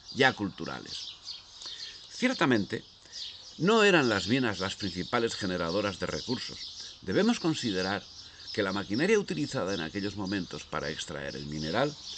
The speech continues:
no podía ser, ni con mucho, tan efectiva como lo es hoy utilizada por quienes a costa de los virreinatos pasaron a explotar los recursos nacionales a partir de mil ochocientos veintidós.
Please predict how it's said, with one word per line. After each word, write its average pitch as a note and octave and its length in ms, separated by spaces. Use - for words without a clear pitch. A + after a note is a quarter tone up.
no C3+ 220
podía C#3 380
ser, A#2 240
ni A#2+ 260
con G#2+ 220
mucho, A3 420
tan A2+ 160
efectiva A2 600
como G#2+ 240
lo G#2+ 160
es B2+ 160
hoy C3+ 320
utilizada G#2+ 720
por G2+ 260
quienes F2+ 360
a E2 100
costa F#3 400
de D#3+ 80
los G#2+ 160
virreinatos C#3 680
pasaron D#3 520
a G3+ 180
explotar G#2+ 580
los A2+ 160
recursos A2 500
nacionales A2 520
a F2+ 60
partir F2 460
de D#2+ 100
mil E2 180
ochocientos C#2+ 540
veintidós. B1+ 720